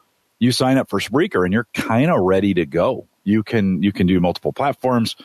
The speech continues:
Daniel mentions that they've got a great solution where you can get multiple m-,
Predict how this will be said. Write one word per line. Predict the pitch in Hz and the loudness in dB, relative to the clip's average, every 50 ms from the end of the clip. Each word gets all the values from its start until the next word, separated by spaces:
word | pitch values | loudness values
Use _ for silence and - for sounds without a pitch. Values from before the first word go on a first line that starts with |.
| - - - - _ - | -20 -20 -20 -20 _ -4
Daniel | - 101 95 98 90 85 | 0 2 4 4 4 4
mentions | 90 87 85 - - 85 80 - - | 4 2 2 2 0 0 0 0 0
that | - 90 85 - - | 0 2 2 2 2
they've | 90 95 98 | 2 2 2
got | 95 95 85 | 2 2 0
a | 82 | 0
great | 73 87 87 78 | 0 0 0 0
solution | - - 90 87 85 80 - - 85 78 | -2 -2 0 2 2 2 0 0 0 2
where | 73 | 2
you | 73 76 | 0 0
can | - - 87 | 0 0 -2
get | 76 - - | -2 0 0
multiple | 78 82 82 87 - - 101 - 92 82 | 0 0 0 0 -2 -6 -8 -4 -2 -2
m-, | 78 78 78 71 - - 69 82 76 | -2 -2 -4 -8 -8 -10 -8 -8 -8